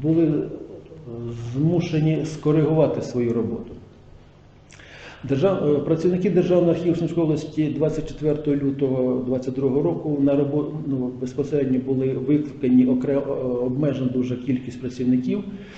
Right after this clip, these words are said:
Це директор, заступник директора, начальники відділу і зберігачі фондів. Значить, ми провели, е, повернення документів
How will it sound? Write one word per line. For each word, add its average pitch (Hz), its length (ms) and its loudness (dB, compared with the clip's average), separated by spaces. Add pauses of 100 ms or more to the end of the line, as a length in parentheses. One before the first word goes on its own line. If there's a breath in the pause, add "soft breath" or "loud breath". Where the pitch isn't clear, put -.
(140 loud breath)
Це 135 120 -6
директор, 147 420 0
заступник 175 420 -2
директора, 156 460 -2
начальники 127 580 0
відділу 160 460 0
і 170 600 0
зберігачі 143 560 0
фондів. 107 500 -2 (420 loud breath)
Значить, 123 260 -10
ми 185 120 2
провели, 165 500 4
е, - 840 -4 (440)
повернення 139 520 4
документів 127 800 0